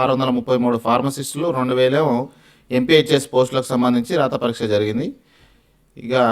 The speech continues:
ఇప్పటికే వివిధ ప్రభుత్వ ఆసుపత్రుల్లో రెగ్యులర్ స్టాఫ్ నర్సులు, ఎల్టీలు, ఫార్మసిస్టులుగా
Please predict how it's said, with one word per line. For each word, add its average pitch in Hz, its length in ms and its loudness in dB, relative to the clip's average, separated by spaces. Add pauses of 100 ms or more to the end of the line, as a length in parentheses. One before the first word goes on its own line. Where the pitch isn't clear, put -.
(3000)
ఇప్పటికే 160 440 2 (100)
వివిధ 160 160 4 (140)
ప్రభుత్వ 151 340 6
ఆసుపత్రుల్లో 151 500 2 (120)
రెగ్యులర్ 156 420 2
స్టాఫ్ 139 320 2
నర్సులు, 143 320 0 (400)
ఎల్టీలు, 151 500 2 (140)
ఫార్మసిస్టులుగా 135 680 2